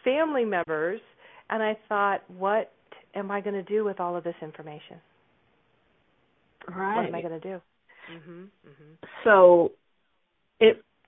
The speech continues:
Speaker 2: I'm sure you had this gift all along in life, um, and it was finally expressing itself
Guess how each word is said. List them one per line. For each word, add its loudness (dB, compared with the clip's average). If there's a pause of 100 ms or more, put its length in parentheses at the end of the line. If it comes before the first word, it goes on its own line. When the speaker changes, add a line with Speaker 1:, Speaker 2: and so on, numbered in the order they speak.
(1700)
Speaker 2:
I'm 2 (100)
sure 8
you 12
had 12
this 6 (140)
gift 6 (100)
all 4
along 0
in -2
life, 2 (280)
um, 0 (220)
and 0
it -4
was -2 (100)
finally 2
expressing 0
itself 0